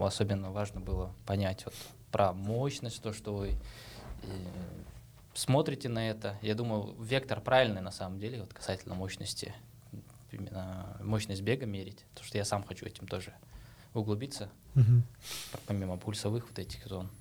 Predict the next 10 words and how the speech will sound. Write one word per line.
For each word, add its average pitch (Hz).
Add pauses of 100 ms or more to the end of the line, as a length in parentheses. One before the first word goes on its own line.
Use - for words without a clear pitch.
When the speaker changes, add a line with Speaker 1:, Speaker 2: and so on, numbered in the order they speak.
(120)
Speaker 1:
Ну, 107 (720)
ждем 117
челленджей, 143 (1120)
чтобы 104
этот, 104 (120)
челленджи 110
ваши 101 (540)
спонсоры 139
уже 98
поддержали 107